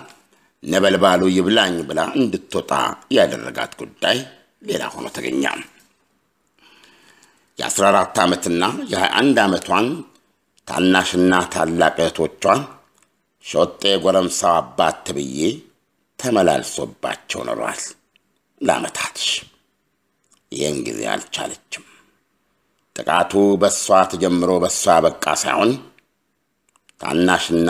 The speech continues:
ታላቅ እህቶቿን እጥፍ በሆነ መንገድ ያጠቃ ነበረ። ጉዳዩን ፖሊስ ዘንድ አደረሰችው። ፖሊስ ክሱን ተመርኩዞ ቤት ውስጥ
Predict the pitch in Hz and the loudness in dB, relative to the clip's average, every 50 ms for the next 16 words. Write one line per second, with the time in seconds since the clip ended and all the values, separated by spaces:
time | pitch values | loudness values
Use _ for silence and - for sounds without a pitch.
0 | 82 80 - - 82 78 78 76 78 82 - - - 92 92 87 - 82 76 - | 0 -2 -2 0 0 0 0 0 0 0 0 0 0 0 0 0 0 -4 -4 -4
1 | - _ - 90 87 87 - - - - _ _ _ _ _ _ _ _ _ _ | -4 _ 0 2 2 2 -2 -6 -14 -20 _ _ _ _ _ _ _ _ _ _
2 | - - - 67 82 90 85 - - - 107 - - - - - - 110 98 90 | -12 -10 -2 0 2 2 2 0 -2 -6 -6 -6 -6 -8 -10 -2 2 4 4 4
3 | 82 78 76 71 69 64 60 - 60 57 - - - - _ _ _ _ _ - | 4 2 0 -2 -2 -4 -4 -6 -6 -6 -8 -12 -16 -16 _ _ _ _ _ -8
4 | - - - - - - - _ _ _ - - 55 55 - - - _ - - | -6 -6 -6 -8 -10 -14 -18 _ _ _ -10 -8 -6 -6 -8 -10 -12 _ -8 -6
5 | - - - - - - - - - _ _ _ - _ _ _ _ _ _ _ | -6 -6 -6 -8 -12 -14 -16 -18 -20 _ _ _ -20 _ _ _ _ _ _ _
6 | _ _ _ _ _ _ _ - - 65 65 60 - 98 92 87 85 98 - - | _ _ _ _ _ _ _ -12 -10 -10 -6 0 2 4 4 6 4 2 0 -2
7 | - - - 117 95 90 82 - - - - 131 - 120 57 57 - - - - | -6 -2 0 0 0 0 -2 -6 -8 -8 -8 -6 -6 -4 -6 -8 -10 -14 -18 -20
8 | _ _ _ - 107 - - - - - - - - - - - - - - - | _ _ _ -6 -6 -4 -4 -6 -8 -6 -6 -6 -6 -8 -8 -8 -8 -8 -8 -12
9 | _ _ _ _ _ _ _ _ _ _ _ _ _ _ _ _ _ _ _ _ | _ _ _ _ _ _ _ _ _ _ _ _ _ _ _ _ _ _ _ _
10 | _ _ _ _ - - 117 147 156 - - - 127 - - - 151 127 - - | _ _ _ _ 0 2 2 4 2 2 0 0 0 0 2 2 2 2 2 2
11 | 120 107 101 - - - 87 71 80 85 92 101 110 - - _ _ _ _ _ | 2 2 2 0 -2 -6 -6 -2 0 0 0 0 -4 -8 -18 _ _ _ _ _
12 | _ _ _ _ _ _ _ _ _ _ _ _ _ _ - - 87 87 - 104 | _ _ _ _ _ _ _ _ _ _ _ _ _ _ -2 -2 -2 0 2 2
13 | 104 104 - - - | 2 2 2 -2 -2